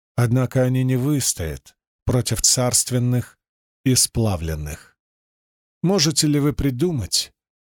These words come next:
какой-нибудь способ восстановить сияющих?» Она посмотрела на карты. «Я подозреваю, что бессилие сияющих имеет отношение к особым гранатовым сегментам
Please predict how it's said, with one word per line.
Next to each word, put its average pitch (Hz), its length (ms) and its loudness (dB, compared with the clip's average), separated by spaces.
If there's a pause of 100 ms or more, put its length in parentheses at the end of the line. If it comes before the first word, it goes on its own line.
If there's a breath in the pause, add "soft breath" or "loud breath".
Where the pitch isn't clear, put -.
(160)
какой-нибудь 135 640 0
способ - 600 0 (640)
восстановить 135 640 0
сияющих?» 101 920 -2 (1300)
Она 143 280 0
посмотрела 139 800 0
на 131 160 -2
карты. - 640 -6 (1120)
«Я 156 280 2
подозреваю, 170 720 0
что - 220 -2
бессилие 139 840 2
сияющих 131 1200 -2 (360)
имеет 160 520 0
отношение 156 880 0
к - 120 -6
особым 151 500 0
гранатовым 147 580 0
сегментам 143 840 0